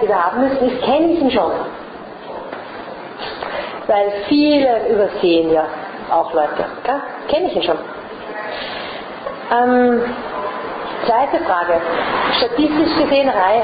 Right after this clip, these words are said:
heiraten die meisten Freunde von Freunden. Und wie lerne ich Freunde von Freunden kennen?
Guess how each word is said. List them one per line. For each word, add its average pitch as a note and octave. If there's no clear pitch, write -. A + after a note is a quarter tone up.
heiraten C4
die G#3+
meisten F#3+
Freunde G#3
von B3+
Freunden. E3+
Und G#3+
wie C#4+
lerne C4
ich B3+
Freunde G3+
von G#3
Freunden -
kennen? C4